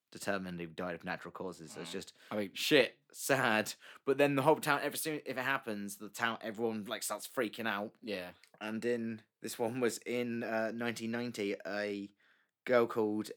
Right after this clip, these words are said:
Speaker 1: Ariel Katz, she was seven years old, from Santa Monica in California.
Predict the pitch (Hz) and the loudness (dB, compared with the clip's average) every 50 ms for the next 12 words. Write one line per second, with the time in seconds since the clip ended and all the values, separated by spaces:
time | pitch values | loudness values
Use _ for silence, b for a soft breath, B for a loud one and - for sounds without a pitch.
0 | - _ - 117 117 113 113 117 117 107 104 101 - - 113 110 - - - - | -8 _ 0 2 4 4 6 6 4 4 2 0 -2 -2 -2 -2 -2 -4 -6 -6
1 | 110 101 95 - 120 113 104 104 104 98 95 110 101 98 98 98 98 - - 101 | -6 -6 -4 -2 -2 0 0 0 0 0 2 2 2 2 0 -2 -4 -6 -6 -6
2 | 98 98 - - 113 107 104 104 104 107 104 - 110 104 101 - 104 104 - - | -4 -4 -4 -4 -4 -2 -2 -4 -4 -6 -6 -6 -8 -6 -4 -4 -4 -4 -2 -2
3 | 117 120 123 131 127 | -2 0 0 -2 -2